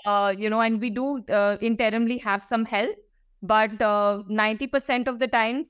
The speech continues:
in fact, the Instagram is completely looked out by me, and, uh, you know, even the customer care, the number that we have, you know, we kind of split it between the both of us, and then we have one more teammate, but literally no message goes unread from us, from the founders,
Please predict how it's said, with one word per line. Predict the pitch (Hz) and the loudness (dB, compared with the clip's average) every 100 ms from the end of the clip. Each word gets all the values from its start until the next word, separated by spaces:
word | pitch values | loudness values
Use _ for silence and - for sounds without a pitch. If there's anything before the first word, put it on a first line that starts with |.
| - | -4
in | 220 | -4
fact, | 208 226 220 | 0 0 0
the | 226 | -4
Instagram | 208 254 240 233 | -2 0 2 0
is | 233 | 0
completely | 247 220 233 196 233 | -4 -4 -4 -4 -2
looked | 220 214 220 | 0 0 2
out | 202 - - | 0 0 -2
by | 202 | -2
me, | 202 208 247 | 0 -2 -4
and, | - 196 202 202 202 _ _ - | -2 -2 -2 -4 -8 _ _ -2
uh, | 196 196 185 | 0 0 0
you | 208 | -2
know, | 208 214 - | 0 -2 -2
even | 214 233 254 | -2 0 2
the | 247 | 0
customer | 233 202 202 233 233 | 0 -2 -2 -2 -2
care, | - 214 208 | -2 -2 -2
the | 208 | -2
number | 196 196 208 | 0 2 0
that | 214 208 | 0 -2
we | 214 | -2
have, | 240 180 170 | -2 -2 -2
you | 185 | -4
know, | 196 | -4
we | 196 | -2
kind | 202 190 | -2 -2
of | |
split | 202 - 220 226 | -4 -6 -4 -4
it | 202 | -4
between | 214 208 196 202 | -4 -2 -2 0
the | |
both | 196 196 214 | 0 -2 -4
of | - | 0
us, | 190 196 | 0 0
and | 196 | -4
then | 196 | -4
we | 196 | -4
have | 208 196 | 0 0
one | 190 190 | 0 -2
more | 196 | -4
teammate, | 196 190 220 | -4 -4 -2
but | 220 214 202 | 0 -2 -2
literally | 226 226 247 254 - - | -4 -4 -4 -4 -8 -6
no | 214 240 | -2 0
message | 247 220 214 208 | 0 -2 -2 -6
goes | 202 190 185 - _ _ _ | -2 0 0 -4 _ _ _
unread | - 202 185 160 104 - | -2 0 0 -2 -6 -4
from | 185 185 | 0 0
us, | 151 170 - _ _ _ | -2 -4 -16 _ _ _
from | - 202 | -2 0
the | 190 | 0
founders, | 202 180 | 0 -2